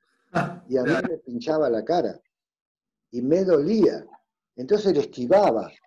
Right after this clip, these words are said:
Speaker 2: yo lo esquivaba a Perón. Fíjate vos cómo cambia la vida, ¿no? Si fuera ahora. <laughs> Yo lo esquivaba.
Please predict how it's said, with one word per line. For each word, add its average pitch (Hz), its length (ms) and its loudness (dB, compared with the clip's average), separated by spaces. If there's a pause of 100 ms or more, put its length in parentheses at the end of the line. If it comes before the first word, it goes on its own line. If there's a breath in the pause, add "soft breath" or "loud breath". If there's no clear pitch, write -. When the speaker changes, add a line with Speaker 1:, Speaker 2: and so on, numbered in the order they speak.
(220)
Speaker 2:
yo 196 140 2
lo 196 100 2
esquivaba 170 600 2
a 123 100 0
Perón. 113 460 2
Fíjate 151 400 0
vos 165 440 2
cómo 135 260 -10
cambia 147 280 -4
la 120 140 -2
vida, 147 300 2
¿no? 120 120 -4
Si 110 120 -16
fuera 135 260 -2
ahora. 147 360 0 (260)
<laughs> - 1500 -12
Yo - 180 -6
lo 180 200 0
esquivaba. 143 680 2